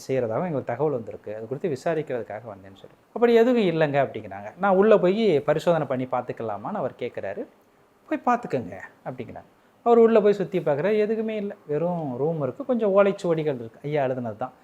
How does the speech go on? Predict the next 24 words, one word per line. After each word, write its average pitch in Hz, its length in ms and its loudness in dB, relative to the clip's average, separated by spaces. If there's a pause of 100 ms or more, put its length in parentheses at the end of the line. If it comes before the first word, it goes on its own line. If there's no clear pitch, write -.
(240)
அவர் 190 180 4
பார்த்துட்டு, 170 220 4
"இல்லைங்க 175 240 0
ஐயா, 139 460 0
தவறான 151 400 2
தகவல், 127 320 -4
நான் 113 220 -8
வந்துட்டேன், 165 340 -4
மன்னிச்சுக்குங்க" 170 500 -4 (100)
அப்படின்னு 117 100 -8
சொல்லிட்டு, 165 500 -6 (480)
"நான் 175 120 -2
கிளம்புறேங்கிறேன்." 165 640 -2
ஐயா 208 340 2
வந்து 165 220 -2
அந்த, 120 440 -4
அவர் 156 260 0
வச்சிருந்த 156 400 -2
அந்த 113 280 -10
கொம்பை 180 280 0
அவர் 160 180 0
கையிலேயே 131 340 -4
கொடுத்துட்றாரு, 110 380 -10 (120)
கம்பை. 110 220 -14